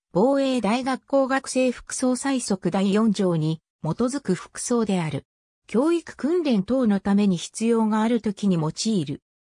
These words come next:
海軍兵学校生徒の制服に類似しており、冬は濃紺色、夏は白色の五つボタンの詰め襟型短ジャケット。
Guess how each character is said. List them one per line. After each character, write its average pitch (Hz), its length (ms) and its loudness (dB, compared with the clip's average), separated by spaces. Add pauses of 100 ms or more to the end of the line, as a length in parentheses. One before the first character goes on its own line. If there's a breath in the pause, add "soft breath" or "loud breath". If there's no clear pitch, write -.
(140)
海 269 260 0
軍 294 260 -2
兵 269 260 0
学 247 200 -2
校 254 220 0
生 277 260 0
徒 202 100 -2
の 175 140 2
制 233 300 0
服 - 260 -4
に 240 140 2
類 226 220 0
似 233 120 -2
し - 140 -8
て 214 120 0
お 196 100 2
り、 156 220 -2 (220)
冬 226 280 0
は 190 220 2 (240)
濃 190 220 2
紺 262 260 0
色、 - 400 -4 (240)
夏 190 280 0
は 190 240 2 (220)
白 - 260 -4
色 302 280 -4
の 285 160 -2
五 240 240 -4
つ - 100 -2
ボ 196 140 2
タ 220 160 0
ン 214 80 2
の 214 100 2
詰 208 260 0
め 247 80 2
襟 247 180 0
型 226 320 0
短 202 260 2
ジ 247 100 -2
ャ 240 40 -4
ケ - 140 -4
ッ 185 120 -4
ト。 - 180 -4